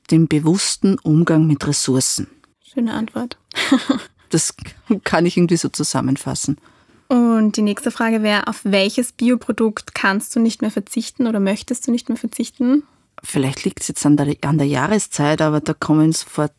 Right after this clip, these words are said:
Speaker 1: bei mir Bio-Erdbeeren in den Kopf. Vielleicht auch der Guster jetzt grad, aber ja, Bio-Erdbeeren.
Speaker 2: Bio-Erdbeeren,
Speaker 1: Neben
Speaker 2: ja.
Speaker 1: vielen anderen Produkten im Moment <laughs> gerade Bio-Erdbeeren.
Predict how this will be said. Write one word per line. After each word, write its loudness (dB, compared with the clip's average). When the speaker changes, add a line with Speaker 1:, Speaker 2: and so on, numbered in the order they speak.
Speaker 1:
bei -4
mir 4
Bio-Erdbeeren -2
in -4
den 0
Kopf. -6
Vielleicht -8
auch -10
der -10
Guster -2
jetzt -4
grad, -2
aber 0
ja, 0
Bio-Erdbeeren. -4
Speaker 2:
Bio-Erdbeeren, -2
Speaker 1:
Neben 2
Speaker 2:
ja. 0
Speaker 1:
vielen 0
anderen 2
Produkten 2
im 8
Moment 6
<laughs> -16
gerade 4
Bio-Erdbeeren. 2